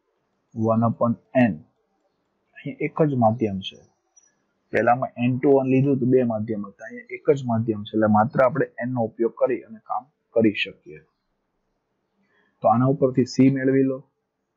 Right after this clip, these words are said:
સી મળી જાય એટલે આર મળી જશે, અને આર મળી જાય એટલે આઈ મળી જશે. આગળના દાખલા પ્રમાણે જ જવાનું છે, step by step. ચાલો, આના પરથી તમે જોઈ શકો છો અહીંયા.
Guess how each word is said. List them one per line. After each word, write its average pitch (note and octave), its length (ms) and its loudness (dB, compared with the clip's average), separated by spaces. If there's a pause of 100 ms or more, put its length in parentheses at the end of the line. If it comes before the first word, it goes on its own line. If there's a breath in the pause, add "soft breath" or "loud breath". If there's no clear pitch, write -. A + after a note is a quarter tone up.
(160)
સી C3+ 220 2
મળી B2 240 4
જાય A2 120 -4
એટલે G#2 100 -6 (220)
આર B2+ 100 4 (100)
મળી C3+ 220 -4
જશે, C3 300 -8 (420)
અને A2+ 120 -10 (180)
આર C3+ 180 2
મળી G#2+ 220 -2
જાય G#2 160 -2
એટલે C3 160 -10 (400)
આઈ G#2 200 2
મળી D#2 240 -14
જશે. - 240 -16 (760)
આગળના B2+ 360 2
દાખલા C3 320 -10
પ્રમાણે B2 300 -2
જ B2+ 80 -10
જવાનું A#2+ 360 -10
છે, B2 100 -12 (480)
step G#2+ 240 -6
by F#2 180 -6
step. D#2 200 -12 (1040)
ચાલો, G2+ 240 -4
આના A#2+ 220 0
પરથી B2+ 240 -6
તમે B2 240 4
જોઈ B2+ 200 2
શકો A#2 220 -10 (100)
છો A2+ 120 -14
અહીંયા. A2+ 260 -10